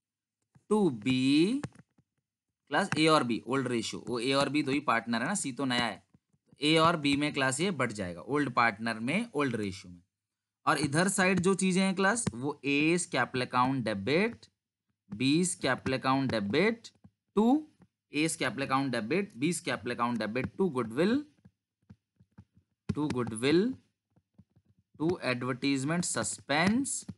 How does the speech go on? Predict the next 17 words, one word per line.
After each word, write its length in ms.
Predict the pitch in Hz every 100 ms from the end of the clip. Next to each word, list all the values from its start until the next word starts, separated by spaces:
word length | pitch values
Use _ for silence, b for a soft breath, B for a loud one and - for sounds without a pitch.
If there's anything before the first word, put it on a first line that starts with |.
| _ _ _ _ 113
और 120 | 143
टू 180 | - 170
पी 180 | 160 107
एंड 220 | 90 85
एल। 80 | 80 _ _ _ _ _ _ _ _
क्लियर 180 | 165 180
है? 100 | 190
तो 180 | 190 -
इस 160 | 185 180
तरीके 300 | 156 151 151
से 120 | 156
क्लास 240 | 147 151
ये 60 | 156
चीज़ें 400 | 135 135 147 113
बढ़ 160 | 127 147
जाती 360 | 135 135 135 131
हैं 220 | 143